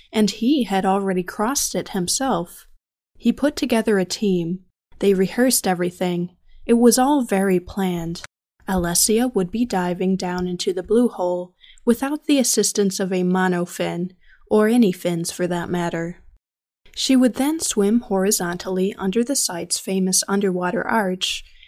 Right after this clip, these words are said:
and then out the other side, where Stephen would be waiting at a depth of one hundred sixty-four feet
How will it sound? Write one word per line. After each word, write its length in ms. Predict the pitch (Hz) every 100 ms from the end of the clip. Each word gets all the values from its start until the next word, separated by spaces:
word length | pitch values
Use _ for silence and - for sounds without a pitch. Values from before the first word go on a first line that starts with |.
| -
and 160 | 208 208
then 220 | 277 294
out 240 | 196 185 185
the 160 | 190
other 240 | 190 190 185
side, 500 | - 185 175 - - _ _ _
where 160 | - 214
Stephen 480 | - - 240 269 302
would 160 | 311
be 140 | 311 294
waiting 500 | 196 180 185 190 208
at 160 | 190
a 80 | 185
depth 400 | 180 202 214 -
of 140 | 180
one 200 | 190 190
hundred 420 | 185 226 240 294 -
sixty-four 720 | 220 196 - 185 - 180 180
feet 460 | - 185 185 185